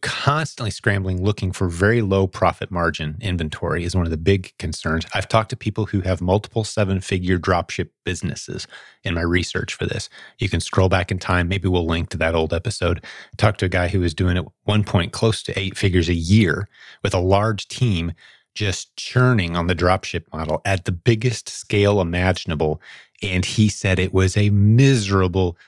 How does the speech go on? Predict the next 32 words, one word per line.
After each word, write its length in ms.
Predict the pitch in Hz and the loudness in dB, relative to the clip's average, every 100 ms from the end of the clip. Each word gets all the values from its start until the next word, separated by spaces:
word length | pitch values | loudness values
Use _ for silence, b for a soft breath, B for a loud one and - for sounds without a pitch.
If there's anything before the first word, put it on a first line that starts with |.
| b | b
business 460 | 78 101 92 85 - | -2 -2 0 -4 -4
model 260 | 78 80 80 | -4 -4 -4
that 140 | 85 | -2
drove 240 | 95 90 | 2 2
him 180 | 78 85 | 2 -2
insane. 720 | 80 73 - - 98 85 98 - b b b | -2 -4 -8 -4 -2 -2 -6 -12 b b b
The 80 | 92 | -4
complaints 640 | 92 - 214 92 - - _ | -2 2 4 4 0 -12 _
from 140 | - 85 | -6 -4
the 80 | 85 | 0
platforms 600 | - 113 - 90 78 - | 2 2 0 -8 -8 -8
he 60 | |
was 180 | 80 78 | -8 -6
on, 180 | 82 80 | -8 -8
from 160 | - | -6
the 80 | 90 | -6
customers, 560 | - - 113 - 80 - | -2 0 0 -2 -6 -6
constantly 440 | - 95 - 101 | 0 0 0 -2
looking 280 | 104 104 95 | 0 0 -2
for 140 | - 87 | -2 -2
very 440 | 85 101 104 104 | 2 2 4 2
low 240 | 98 101 | 2 2
margin 420 | 95 95 95 90 90 | 2 2 0 0 0
inventory, 540 | 95 90 80 80 76 B B B - | 2 2 2 0 0 B B B -4
churning 380 | - 110 104 95 | 2 2 2 -2
through 320 | - 95 76 | 0 0 0
tens 420 | - 127 131 104 | -2 0 2 2
of 100 | 78 | -2
thousands 600 | - 85 101 95 85 73 | -4 2 2 2 -4 -10
of 100 | - | -10
different 320 | - - 95 | -8 -6 -4
asins, 320 | 92 87 78 | -4 -4 -6